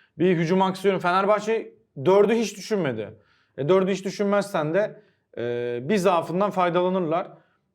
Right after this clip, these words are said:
E, bu arada bir başka çok beğendiğim oyuncu Emir. E, ya bu adam bir forvet oyuncusu.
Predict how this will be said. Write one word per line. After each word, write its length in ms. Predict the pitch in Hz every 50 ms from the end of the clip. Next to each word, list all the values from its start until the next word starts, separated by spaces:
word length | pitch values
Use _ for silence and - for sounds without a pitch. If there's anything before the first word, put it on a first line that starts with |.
| _ -
E, 320 | 104 107 110 110 120 139
bu 120 | 160 180 185
arada 480 | 190 190 185 202 202 175 165 170 147
bir 160 | 147 156 131
başka 340 | 170 165 160 160 - 196 180
çok 300 | - - 156 170 - 135
beğendiğim 380 | 147 139 135 131 127 127 127 123
oyuncu 520 | 123 127 131 127 127 160 180 - - - _ _ _ _ _
Emir. 520 | - 139 143 151 165 175 165 - - - _ _ _ _ _ _ _ _ _ _ _ _ _ _ _ _ -
E, 60 | - 104 101 101 - 117 127 - - - - - -
ya 260 | - 101 110 - _ _ _ _ _ _ _ _ _ - - -
bu 120 | 175 214
adam 260 | 214 185 214 220 202 196
bir 80 | 196
forvet 400 | 196 - 190 190 185 175 147 -
oyuncusu. 520 | 131 123 113 107 98 - - - 104 -